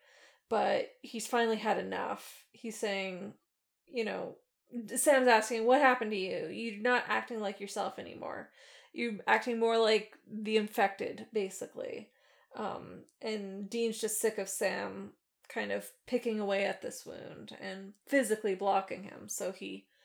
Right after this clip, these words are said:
shoves Sam away and he locks the door behind him as he leaves. And Sam is calling through the little window as we see Dean ready his gun, like what we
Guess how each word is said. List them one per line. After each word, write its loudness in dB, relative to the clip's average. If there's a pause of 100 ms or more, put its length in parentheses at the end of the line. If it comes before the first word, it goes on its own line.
(220)
shoves 6
Sam 2
away -2 (520)
and -2
he -8
locks 0
the -4
door -2
behind -8
him -10
as -12
he -12
leaves. -12 (640)
And -6 (160)
Sam 0
is -4
calling 6
through 2
the -2
little -2
window 2 (360)
as 0
we -6
see -6 (140)
Dean -4
ready 0
his -8
gun, -6
like -8 (600)
what -4
we -8